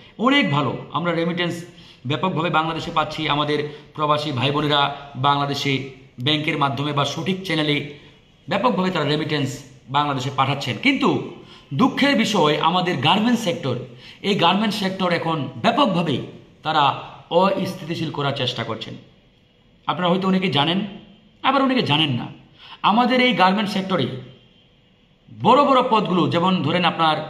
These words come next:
ওই সুপারভাইজার থেকে উপরে এজিএম, জিএম, ম্যানেজার, এরকম বড় বড় লেভেলের যে পদগুলো আছে,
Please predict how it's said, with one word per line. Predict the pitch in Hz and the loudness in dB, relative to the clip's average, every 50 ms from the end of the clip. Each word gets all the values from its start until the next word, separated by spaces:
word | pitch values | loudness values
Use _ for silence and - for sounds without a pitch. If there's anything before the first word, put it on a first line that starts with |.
| - - - - - _ - | -12 -16 -20 -20 -20 _ -6
ওই | 135 160 151 | -4 -4 -2
সুপারভাইজার | - - 196 220 - 262 254 254 214 165 180 196 190 196 208 196 | -2 -2 -2 0 4 4 4 4 4 2 2 2 2 2 2 0
থেকে | 190 196 190 185 | -2 -2 -2 -2
উপরে | 160 143 165 143 | 0 0 0 0
এজিএম, | 139 139 156 156 139 135 156 147 143 143 139 143 131 117 | 2 2 2 0 2 2 2 2 4 4 2 0 -2 -2
জিএম, | 117 139 156 156 147 139 139 139 139 135 - - - - - - - - 127 | -2 -2 0 2 2 2 2 2 0 -2 -6 -8 -14 -18 -20 -20 -14 -6 -2
ম্যানেজার, | 143 156 156 147 156 139 123 139 139 135 135 - - | 0 2 2 2 2 2 2 2 2 2 0 -2 -2
এরকম | 175 175 170 170 165 - - - - - - - | -4 -2 0 0 -2 -2 -4 -8 -14 -16 -12 -8
বড় | 135 135 190 233 254 254 | 0 2 4 6 6 6
বড় | 226 254 240 226 | 6 4 4 4
লেভেলের | 208 190 185 185 190 190 180 | 4 4 6 6 4 4 2
যে | - 175 180 | 0 -2 0
পদগুলো | 175 175 170 147 151 165 | 0 0 0 2 2 2
আছে, | 151 151 - - 170 | 2 2 0 0 0